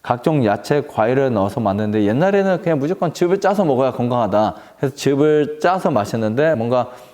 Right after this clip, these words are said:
"어, 그럼 섬유질 부족하지 않아?" 막 생각을 하면서 즙을 이제는 그냥 갈아서 짜-, 짜서 내버리는 게 아니고요. 그 건더기를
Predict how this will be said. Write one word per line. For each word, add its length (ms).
"어, 120
그럼 160
섬유질 360
부족하지 420
않아?" 220
막 160
생각을 460
하면서 580
즙을 400
이제는 340
그냥 400
갈아서 680
짜-, 340
짜서 280
내버리는 500
게 80
아니고요. 580
그 220
건더기를 560